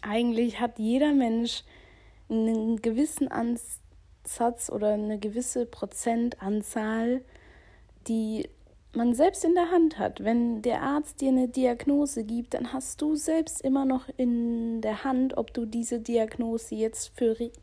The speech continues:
wahrnimmst, für deine Realität, für deinen Geist wahrnimmst oder nicht.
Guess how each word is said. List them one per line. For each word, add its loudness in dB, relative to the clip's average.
wahrnimmst, 4
für 0
deine 8
Realität, 2
für -2
deinen 4
Geist 0
wahrnimmst 2
oder 0
nicht. -2